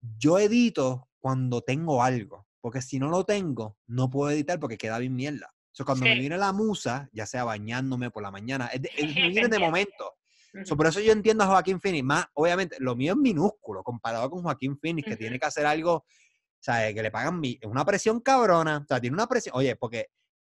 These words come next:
Speaker 1: que él no me diga nada a mí, que él sabe que lo van a comparar con Heath Ledger.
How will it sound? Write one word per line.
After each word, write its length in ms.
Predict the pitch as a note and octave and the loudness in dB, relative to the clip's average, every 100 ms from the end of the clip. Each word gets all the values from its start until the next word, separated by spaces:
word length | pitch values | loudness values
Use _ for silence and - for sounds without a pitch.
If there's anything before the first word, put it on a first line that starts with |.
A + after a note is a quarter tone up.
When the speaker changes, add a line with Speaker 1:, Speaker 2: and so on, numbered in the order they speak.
| _ | _
Speaker 1:
que 60 | A#2+ | -2
él 60 | B2+ | 0
no 80 | |
me 100 | D3+ E3+ | 2 4
diga 260 | E3+ E3+ | 4 4
nada 120 | E3 D#3+ | 4 2
a 20 | |
mí, 280 | F3 E3+ - _ _ | 2 0 -4 _ _
que 180 | B2+ A#2+ | -6 -4
él 120 | B2+ D3 | -2 -4
sabe 380 | - C3+ D#3+ | 0 2 4
que 60 | C#3 | 4
lo 100 | B2+ | 2
van 140 | A#2 B2+ | 2 0
a 60 | |
comparar 360 | C#3 C3 B2+ B2+ | 0 0 0 0
con 120 | B2 | -2
Heath 100 | C3 | -6
Ledger. 340 | A2 G#2+ A2+ | -4 -2 -4